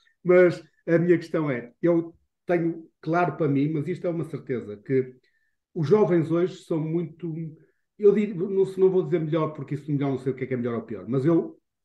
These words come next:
acho que são muito mais qualificados, mais interessados do que era o, a juventude no meu tempo. Eu,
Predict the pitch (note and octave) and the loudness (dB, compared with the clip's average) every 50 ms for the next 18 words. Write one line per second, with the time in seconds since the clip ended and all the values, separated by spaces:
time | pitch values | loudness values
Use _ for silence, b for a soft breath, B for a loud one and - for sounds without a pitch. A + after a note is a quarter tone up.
0 | _ - F3 E3 D3+ - - D#3+ D3 E3 D#3+ E3 E3+ D#3+ C#3+ - - D#3+ C#3+ C3 | _ -6 -4 -4 -4 -4 -4 -2 -2 -2 -2 -2 -4 -4 -4 -6 -4 -6 -6 -6
1 | - - - - C3+ C3 B2+ - C3 C3 C#3 C#3+ C3+ - C3+ B2+ - - - B2 | -6 -8 -6 -4 -4 -4 -4 -4 -4 -2 -2 -2 -2 -2 -4 -6 -6 -8 -6 -6
2 | B2+ B2+ - b b b b b b C#3+ D3 D3 E3+ E3+ D3+ D3+ D3 D3+ - F3 | -6 -6 -8 b b b b b b -2 0 4 6 6 6 6 4 4 4 4
3 | C#3+ D3+ - - D#3+ D3 F#3+ E3+ B2 - D#3+ C3+ D#3+ E3+ C#3+ D#3 D3+ C#3+ C3+ C3 | 2 2 2 2 2 2 2 2 4 4 2 2 2 0 2 4 4 4 4 2
4 | - A2+ G#2+ - - C#3 D#3 G3 B | 0 -6 -8 -6 -6 -6 -6 -6 B